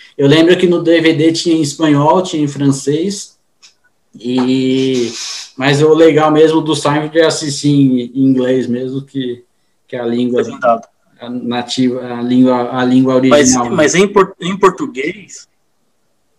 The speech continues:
Speaker 2: em português, quem dubla o Seinfeld é o Guilherme Briggs,
Speaker 1: Ah, legal.
Speaker 2: que é o Superman.
Speaker 1: Muito legal, muito legal.
Speaker 2: Então isso combinou muito, porque o Guilherme dubla o Superman,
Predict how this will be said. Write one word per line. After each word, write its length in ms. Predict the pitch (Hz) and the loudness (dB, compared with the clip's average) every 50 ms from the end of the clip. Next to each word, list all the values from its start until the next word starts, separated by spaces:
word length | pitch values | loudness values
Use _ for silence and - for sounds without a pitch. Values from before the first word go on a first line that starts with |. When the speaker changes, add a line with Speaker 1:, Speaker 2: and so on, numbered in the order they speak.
| _ - | _ -2
Speaker 2:
em 120 | 143 160 | -2 0
português, 800 | 156 175 165 - 151 131 127 135 156 185 196 - - - _ _ _ - - | 2 0 0 0 -2 -2 2 2 2 2 2 0 -6 -12 _ _ _ -14 -4
quem 140 | - 170 185 | 0 2 2
dubla 400 | 175 160 165 156 151 151 151 143 | 4 2 2 2 4 6 6 6
o 160 | 139 131 127 | 6 4 2
Seinfeld 680 | - 190 151 143 165 190 190 190 - 120 120 - - - _ _ _ _ _ | 2 4 4 4 4 4 2 -2 -6 -8 -8 -8 -12 -18 _ _ _ _ _
é 160 | - 131 135 143 | -2 2 4 4
o 220 | 151 160 160 156 | 6 6 4 2
Guilherme 300 | 151 147 151 156 165 170 | 2 2 2 2 2 0
Briggs, 560 | 160 151 147 139 131 - 120 - - - - _ _ _ _ _ _ _ _ _ | 0 0 0 0 -2 -2 -6 -10 -12 -12 -14 _ _ _ _ _ _ _ _ _
Speaker 1:
Ah, 320 | 123 131 139 143 147 139 | -2 2 4 4 6 4
legal. 340 | 135 127 120 117 120 120 117 | 4 2 2 2 0 -2 0
Speaker 2:
que 80 | 139 143 | 2 4
é 60 | 147 | 4
o 60 | 151 | 4
Superman. 520 | 147 165 160 - 135 131 156 139 127 127 - _ _ _ _ _ _ - | 2 -2 -4 -4 -4 -2 -2 -2 -4 -6 -10 _ _ _ _ _ _ -2
Speaker 1:
Muito 300 | 127 139 143 139 143 151 | 0 0 0 0 2 4
legal, 460 | 147 139 139 131 131 127 123 117 107 | 4 6 6 6 4 2 2 0 0
muito 280 | 113 135 147 147 139 139 | 0 0 0 2 2 0
legal. 400 | 135 127 127 127 120 113 110 110 | 2 2 2 0 -2 -2 -4 0
Speaker 2:
Então 160 | - 151 147 156 | 2 4 4 4
isso 140 | 151 - | 2 0
combinou 420 | - 180 180 151 160 165 175 190 190 | 0 0 2 4 4 4 4 4 4
muito, 300 | 185 175 175 - - - | 4 2 0 -2 -8 -16
porque 140 | - - - | -20 -20 -20
o 760 | - - _ _ _ _ _ _ _ _ _ _ _ - | -20 -20 _ _ _ _ _ _ _ _ _ _ _ -6
Guilherme 360 | 147 147 143 147 160 180 190 185 | -2 2 4 4 4 4 4 6
dubla 260 | 170 185 180 180 180 | 6 6 6 6 6
o 20 | |
Superman, 600 | - 202 190 190 190 190 180 160 147 131 107 - | 4 4 6 6 6 4 4 4 2 0 0 -4